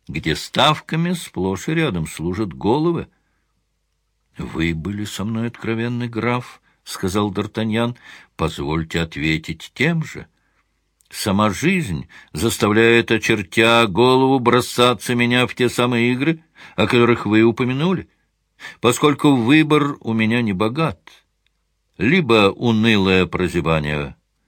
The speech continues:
в Артаньяне, либо... Чёрт побери,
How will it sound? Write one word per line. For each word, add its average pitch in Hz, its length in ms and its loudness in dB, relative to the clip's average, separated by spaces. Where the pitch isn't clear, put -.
в 67 380 -12
Артаньяне, 73 1080 -4
либо... 101 640 2
Чёрт - 320 -4
побери, 71 380 -8